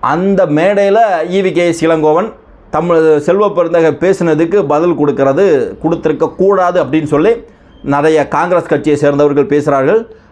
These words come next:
செல்வ பெருந்தகை பேசுனதுல எந்த தவறும் கிடையாது.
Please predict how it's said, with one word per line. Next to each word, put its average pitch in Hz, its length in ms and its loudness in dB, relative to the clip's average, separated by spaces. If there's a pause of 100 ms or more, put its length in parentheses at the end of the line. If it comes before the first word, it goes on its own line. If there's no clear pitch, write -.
(140)
செல்வ 220 320 0
பெருந்தகை 202 360 0
பேசுனதுல 180 400 -2
எந்த 170 200 0
தவறும் 165 340 0
கிடையாது. 135 640 0